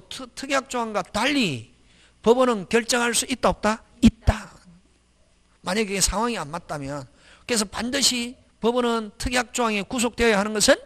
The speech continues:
아니다. 그다음 이십칠 번. 타인 명의로 부동산을 매수하기로 약정한 경우 매매 당사자는 뭐다? 타인. 뭐, 원칙은 뭐 된 대로? 표시된 대로.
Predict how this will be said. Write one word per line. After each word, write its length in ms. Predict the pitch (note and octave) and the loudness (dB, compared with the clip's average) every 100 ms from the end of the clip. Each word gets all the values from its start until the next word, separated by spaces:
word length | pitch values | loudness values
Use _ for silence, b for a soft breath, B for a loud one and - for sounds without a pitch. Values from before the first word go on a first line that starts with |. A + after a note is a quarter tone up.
| b b b - | b b b -2
아니다. 400 | C#3+ - - - - _ _ _ _ _ _ B B B B B B | 0 0 -2 -8 -20 _ _ _ _ _ _ B B B B B B
그다음 220 | G#3 G#3+ | -4 -2
이십칠 420 | G3+ F#3+ - A3 G3+ | -2 -4 -4 -6 0
번. 480 | G3 F#3 A3+ B3 - - _ B B B B | 0 0 -4 -10 -18 -20 _ B B B B
타인 300 | - A#3+ C#4+ | 0 2 2
명의로 340 | D4 C4+ C4+ G#3+ | 2 2 4 2
부동산을 460 | A#3 B3 A#3 A3 | 0 -2 0 2
매수하기로 680 | F3+ F3 G#3 A3 G#3+ G#3+ G#3 F#3 | 0 0 0 0 0 0 0 -4
약정한 460 | F3+ G#3+ F#3+ F#3 | -2 0 0 0
경우 680 | F3+ E3 F3+ E3 F3 G3+ - | 0 2 4 4 2 0 -4
매매 240 | - A3 A3+ | 2 4 4
당사자는 600 | G3+ A3 G3 F3+ F#3 G3 | 0 -2 -2 0 -2 -2
뭐다? 400 | D#3 F#3+ G#3+ A#3 _ - | 0 2 0 -2 _ 4
타인. 500 | F#3+ G3 G3 B2+ C#3 | 6 4 4 -2 -2
뭐, 180 | E3 F#3 | -2 2
원칙은 500 | A3+ C4 - G3+ F3+ | 2 2 -2 -4 -6
뭐 120 | D3+ | -6
된 180 | E3 F#3 | -6 -6
대로? 240 | F#3 F3+ D3+ b b b - | -6 -6 -10 b b b 0
표시된 460 | - B3+ B3+ A#3 D#3+ | 2 2 2 -2 -4
대로. 180 | C3 | -10